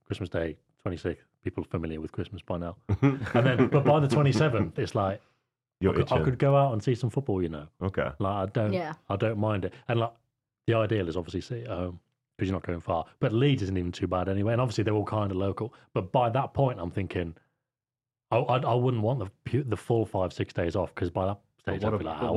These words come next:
Speaker 1: what am I
Speaker 4: about,
Speaker 1: doing now?"
Speaker 4: what about when you're working and it's suddenly Swansea twelve thirty away, New Year's Day?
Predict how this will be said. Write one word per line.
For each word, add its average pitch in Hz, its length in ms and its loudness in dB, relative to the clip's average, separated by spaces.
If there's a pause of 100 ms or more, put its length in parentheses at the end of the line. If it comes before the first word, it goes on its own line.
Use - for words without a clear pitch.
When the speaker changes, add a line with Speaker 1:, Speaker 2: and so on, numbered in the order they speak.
Speaker 1:
what 87 60 0
am 82 60 0
I 104 60 4
Speaker 4:
about, 101 100 4
Speaker 1:
doing 87 140 0
now?" 90 220 -4 (100)
Speaker 4:
what 104 100 -4
about 98 240 -2
when 98 120 -4
you're 90 120 -4
working 90 460 -4 (280)
and 85 480 -10 (300)
it's - 220 -16 (140)
suddenly 82 520 -10 (640)
Swansea 87 320 -8
twelve 82 280 -10
thirty 80 340 -10
away, 78 320 -12 (260)
New 92 80 -8
Year's 76 220 -12
Day? 76 260 -12